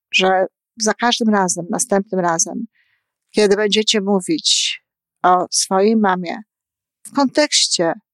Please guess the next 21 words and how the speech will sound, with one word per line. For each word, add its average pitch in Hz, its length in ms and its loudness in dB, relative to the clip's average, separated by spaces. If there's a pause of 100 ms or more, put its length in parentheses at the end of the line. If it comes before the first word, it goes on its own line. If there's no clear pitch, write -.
(160)
no 226 180 4
właśnie, 226 380 0
chociażby 202 440 0
rozwoju 190 440 2
osobistego 170 800 -2 (400)
i 202 100 0
w - 60 -6
kontekście 208 560 0
kon-, 202 320 -4 (100)
kolejnych 202 480 2
sesji, 190 680 0 (340)
czy 196 160 2
tego, 196 320 -2
co 196 140 -2
ma 185 140 0
się 180 160 -2
dziać 196 580 0
na 165 160 0
tych - 180 -6
sesjach 170 560 0
związanych, 180 720 -2